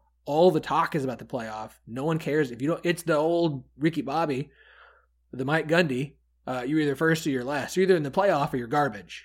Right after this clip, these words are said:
is pretty much the conversation as, as, or the way it's treated now, which is the problem. Now, I don't know if expanding to eight helps that.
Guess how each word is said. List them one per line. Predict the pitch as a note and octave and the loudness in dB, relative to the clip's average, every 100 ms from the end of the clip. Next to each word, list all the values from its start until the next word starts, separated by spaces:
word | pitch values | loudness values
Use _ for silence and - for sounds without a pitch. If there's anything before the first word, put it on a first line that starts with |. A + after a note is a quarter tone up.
| _ - | _ -14
is | A#2 | -4
pretty | D#3 | -2
much | C3+ B2+ | -2 -8
the | - | -8
conversation | C3 A#2+ C3+ A#2 B2 | -8 -6 -8 -8 -10
as, | A2 G#2 - | -14 -20 -8
as, | C#3+ A#2 B2+ - | -8 -8 -8 -2
or | D#3 | 0
the | C#3+ | 0
way | C#3+ | -2
it's | C3+ - | -4 -4
treated | - F#3 A2+ | -2 -2 -2
now, | G#2+ A2 - _ _ | -8 -14 -16 _ _
which | E3 E3+ | 2 4
is | D3 | 0
the | A2+ | -6
problem. | - C#3 G#2+ D#2 | -6 -6 -6 -10
Now, | F2+ - | -14 -2
I | F#3 | 2
don't | G3 | 2
know | E3+ | 0
if | D#3 | -2
expanding | D3+ E3 D3 | -2 -4 -2
to | C3 D3 | -4 -6
eight | C3 | -8
helps | - D#3 D#3+ | -4 -4 -4
that. | - G3 G#3 | -2 -2 -4